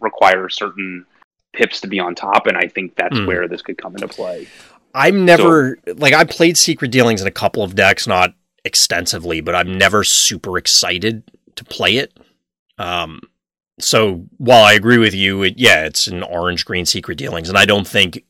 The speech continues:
Speaker 2: having a ranged and specialist simultaneously is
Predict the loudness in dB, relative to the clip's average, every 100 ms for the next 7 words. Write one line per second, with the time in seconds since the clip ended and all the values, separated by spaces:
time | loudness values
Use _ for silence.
0 | -10 0 2 2 -2 -4 -4 -4 -6 -6
1 | -6 -4 -2 -2 -4 -6 -6 -8 -10 _
2 | _ _ -4 -2 -2 -4 -4 -4 -6 -6
3 | -8 -8 -10